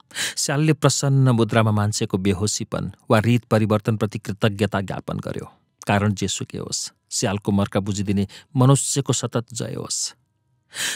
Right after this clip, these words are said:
तर दुर्भाग्यवश उसको हर्षोल्लासको आयु लामो हुन पाएन। त्यो त उत्निखेरै सघन उदासीमा पो परिणत भइहाल्यो। स्यालले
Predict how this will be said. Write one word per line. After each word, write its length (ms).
तर 120
दुर्भाग्यवश 760
उसको 220
हर्षोल्लासको 680
आयु 240
लामो 300
हुन 220
पाएन। 320
त्यो 120
त 80
उत्निखेरै 600
सघन 360
उदासीमा 520
पो 160
परिणत 400
भइहाल्यो। 420
स्यालले 440